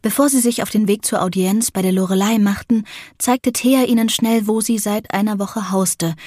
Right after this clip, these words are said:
unter dem Dach der Burg, in einem alten Speicher, den man nur über den Wehrgang erreichen konnte.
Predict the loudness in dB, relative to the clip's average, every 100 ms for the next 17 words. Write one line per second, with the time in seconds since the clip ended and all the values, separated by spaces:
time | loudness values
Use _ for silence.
0 | -20 -20 _ _ -4 0 2 2 0 -2
1 | -6 -6 -4 -4 -6 -8 -16 -20 -20 -14
2 | -2 2 2 2 0 -2 -2 -2 -2 -2
3 | -2 -2 -4 -4 -4 0 2 4 2 2
4 | 0 0 2 0 0 0 0 -2 -4 -4
5 | -4 -4 -4 -4